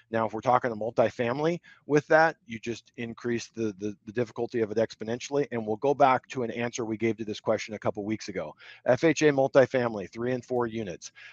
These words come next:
We have to ha-, pass the self-sufficiency test, meaning, though, even you're gonna live in one of the units, if it's four units, the rents from all four units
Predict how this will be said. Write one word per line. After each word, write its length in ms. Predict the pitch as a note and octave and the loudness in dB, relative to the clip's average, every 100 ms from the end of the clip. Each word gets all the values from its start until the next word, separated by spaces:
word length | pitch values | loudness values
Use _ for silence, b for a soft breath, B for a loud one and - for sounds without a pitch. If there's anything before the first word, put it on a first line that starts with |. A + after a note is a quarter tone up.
| B - | B -4
We 100 | A2 | 0
have 340 | - B2 B2 | 4 4 4
to 80 | C3 | 0
ha-, 80 | B2 | 0
pass 340 | - B2 A#2 - | 4 6 6 2
the 120 | G#2+ | -4
self-sufficiency 800 | B2+ A#2 - - A2 A2 G#2 F#2+ | 0 0 -2 -8 -8 -10 -12 -6
test, 420 | G#2+ D#2 - - b - | -4 -4 -6 -18 b -10
meaning, 280 | A#2 B2 A#2 | -8 -6 -4
though, 200 | A2 G#2+ | -4 -4
even 240 | A#2+ A2+ C3+ | -4 -4 -2
you're 140 | C#3 | 0
gonna 160 | D#3 D#3 | 2 4
live 180 | E3+ | 4
in 160 | D3 B2 | 4 0
one 140 | A#2 | -4
of 60 | A2 | -4
the 80 | G#2 | -6
units, 320 | G#2 G2+ - | -6 -8 -8
if 100 | G2 | -10
it's 100 | - | -8
four 220 | - C#3+ | 0 0
units, 400 | C#3+ D3 D3+ - B _ | 2 2 0 -2 B _
the 80 | A#2 | -4
rents 280 | G#2 B2+ B2 | 0 0 0
from 160 | A2+ F#2+ | -4 0
all 180 | G2 | 0
four 300 | A#2+ C#3+ D#3 | 0 -2 -4
units 560 | D#3 F3 C3+ G#2+ - | -2 -2 0 -2 -6